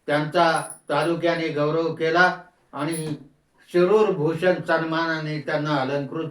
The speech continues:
केलं. दोन धार्मिक पिढ्या घडवण्याचं कार्य त्यांनी केलं. संगमबेट, वाळकी, पंढरपूर, आळंदी येथे अनेक वास्तू उभारल्या.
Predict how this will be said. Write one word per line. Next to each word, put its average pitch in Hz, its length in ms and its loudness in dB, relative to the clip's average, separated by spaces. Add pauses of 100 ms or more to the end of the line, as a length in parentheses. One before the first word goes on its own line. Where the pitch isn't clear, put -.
(120)
केलं. 117 240 -4 (1800)
दोन 214 380 6
धार्मिक 180 580 4
पिढ्या 190 580 8
घडवण्याचं 170 640 2
कार्य 165 600 4 (340)
त्यांनी 151 300 0
केलं. 139 340 -2 (680)
संगमबेट, 175 680 4
वाळकी, 165 560 0
पंढरपूर, 165 800 0
आळंदी 170 840 0 (420)
येथे 165 260 0
अनेक 185 480 2
वास्तू 170 440 4
उभारल्या. 156 520 2